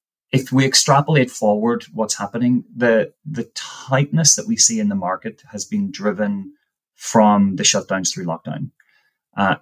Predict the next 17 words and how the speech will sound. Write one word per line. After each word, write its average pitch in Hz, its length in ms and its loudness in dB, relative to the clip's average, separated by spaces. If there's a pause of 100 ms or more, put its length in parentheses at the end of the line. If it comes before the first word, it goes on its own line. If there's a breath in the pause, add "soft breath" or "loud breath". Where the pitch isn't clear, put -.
companies 123 540 4
are 107 260 4
trying 98 340 -4
to 90 100 -8
grow. 95 220 -2
And 123 60 2
I 143 60 6
think 196 220 2
we, - 160 -8
we've 131 120 4
seen 175 200 2
it 151 80 -2
a - 40 -2
little 127 220 2
bit. 123 280 -2 (540)
Um, 98 720 -2
there's 113 560 -4